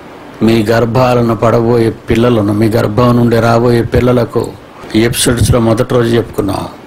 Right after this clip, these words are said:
ఎప్పటి నుంచే మీరు మంచి మాటలు మాట్లాడుకోండి, మంచి మాటలు గర్భంలో ఉన్న శిశువు వినున్నట్లుగా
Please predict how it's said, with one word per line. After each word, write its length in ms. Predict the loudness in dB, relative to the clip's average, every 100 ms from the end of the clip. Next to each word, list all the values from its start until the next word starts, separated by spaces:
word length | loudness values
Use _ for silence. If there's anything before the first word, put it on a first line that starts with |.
| -20 -20 -20 -20 -20 -20 -4 0
ఎప్పటి 480 | 0 0 -2 -2
నుంచే 420 | 0 0 0 0 0
మీరు 260 | 0 0
మంచి 440 | 0 2 2 0 2
మాటలు 580 | 2 2 2 0 -2
మాట్లాడుకోండి, 840 | 0 0 -2 0 -2 0 -2 -2 -2
మంచి 380 | 0 -2 -2 -2
మాటలు 460 | 0 0 0 -2
గర్భంలో 560 | -2 -2 -4 -2 0 2
ఉన్న 160 | 0 0
శిశువు 420 | -2 -2 0 0
వినున్నట్లుగా 580 | 2 0 0 -2 -4